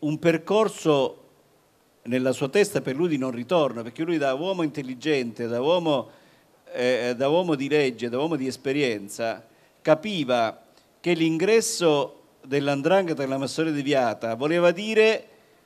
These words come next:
eh, iniziare a mettere un piede, iniziare ad entrare nella stanza dei bottoni, iniziare quindi una cogestione della cosa pubblica, una cogestione della pubblica amministrazione.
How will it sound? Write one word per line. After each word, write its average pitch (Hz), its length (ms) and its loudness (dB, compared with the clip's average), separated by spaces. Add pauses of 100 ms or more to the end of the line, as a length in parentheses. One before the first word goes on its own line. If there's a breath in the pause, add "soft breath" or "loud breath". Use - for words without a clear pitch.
(380 soft breath)
eh, 147 300 2
iniziare 175 600 4
a 160 40 4
mettere 175 380 0
un 160 160 -2
piede, 131 640 2
iniziare 147 540 2
ad 151 100 2
entrare 147 880 2
nella 143 220 0
stanza 165 280 -2
dei 127 120 0
bottoni, 110 580 -4 (600 soft breath)
iniziare 185 920 2
quindi 214 640 -4 (200 loud breath)
una 170 320 0
cogestione 202 1000 2
della 127 260 0
cosa 120 280 -8
pubblica, 98 580 -10 (540 soft breath)
una 175 300 6
cogestione 208 720 4
della 170 200 4
pubblica 131 320 -6
amministrazione. 104 720 -10